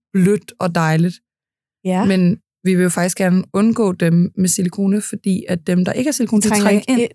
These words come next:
Speaker 2: ind, ikke ind i håret.
Speaker 1: Præcis.
Speaker 2: Nej.
Speaker 1: Ja, dem med silikone trækker ikke ind,
Speaker 2: Mm-mm.
Speaker 1: men de ser skin ud lige i nuet,
Speaker 2: Ja.
Speaker 1: og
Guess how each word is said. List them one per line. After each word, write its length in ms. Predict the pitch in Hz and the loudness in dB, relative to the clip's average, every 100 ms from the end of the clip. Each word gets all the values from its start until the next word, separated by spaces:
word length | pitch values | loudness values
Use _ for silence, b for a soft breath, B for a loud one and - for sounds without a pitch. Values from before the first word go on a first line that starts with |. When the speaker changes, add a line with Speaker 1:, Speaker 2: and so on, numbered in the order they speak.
| _ - | _ -16
Speaker 2:
ind, 80 | - | -8
ikke 220 | 240 226 - | -8 -6 -4
ind 180 | 226 | 0
i 40 | 196 | 0
håret. 240 | 196 180 | -2 -2
Speaker 1:
Præcis. 320 | 160 226 180 | 0 0 0
Speaker 2:
Nej. 140 | 180 - - _ 202 | -2 -6 -14 _ -2
Speaker 1:
Ja, 160 | 190 - - | -2 -4 -2
dem 100 | 233 | 2
med 240 | 233 233 | 2 2
silikone 580 | - 220 180 196 190 196 | 0 -2 0 0 2 0
trækker 340 | - 170 160 | 0 -2 0
ikke 140 | 160 - | -2 0
ind, 160 | 262 - - | -2 -2 -8
Speaker 2:
Mm-mm. 240 | 220 185 - 196 | -6 -6 -8 -4
Speaker 1:
men 180 | 214 208 | 0 2
de 140 | 214 | 0
ser 300 | 196 185 165 | 0 0 0
skin 360 | 175 - 220 214 | 0 -2 0 2
ud 140 | 202 | 2
lige 180 | 190 190 | 2 2
i 40 | 180 | 4
nuet, 400 | 220 226 262 233 _ _ - - _ _ _ | 2 2 0 -2 _ _ -20 -20 _ _ _
Speaker 2:
Ja. 120 | 165 196 | -4 0
Speaker 1:
og 240 | 202 196 | 2 0